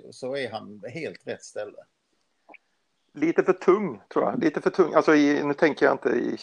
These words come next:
Speaker 2: i kilon kanske, men, men det är lite för mycket. Han, han står lite för mycket på hälarna. Han är lite för, eh, för långsam i,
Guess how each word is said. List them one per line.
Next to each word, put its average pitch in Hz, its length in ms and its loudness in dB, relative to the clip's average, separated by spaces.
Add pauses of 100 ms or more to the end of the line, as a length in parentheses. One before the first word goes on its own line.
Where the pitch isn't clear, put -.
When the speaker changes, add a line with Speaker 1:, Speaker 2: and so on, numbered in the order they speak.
(120)
Speaker 2:
i 110 180 -2
kilon 117 540 -8
kanske, 131 260 -2
men, 123 320 -6
men 127 260 -2
det 131 180 2
är 139 100 8
lite 147 260 -2
för 135 140 -2
mycket. 131 380 -2
Han, 131 220 0
han 139 120 -2
står 135 160 0
lite 131 200 -2
för 127 100 -14
mycket - 180 -10
på 123 80 4
hälarna. 123 400 4
Han 123 180 -6
är 127 40 -16
lite 127 340 -10
för, 117 280 -2 (840)
eh, - 560 -6 (100)
för 135 120 8
långsam 117 760 4 (180)
i, 110 420 -4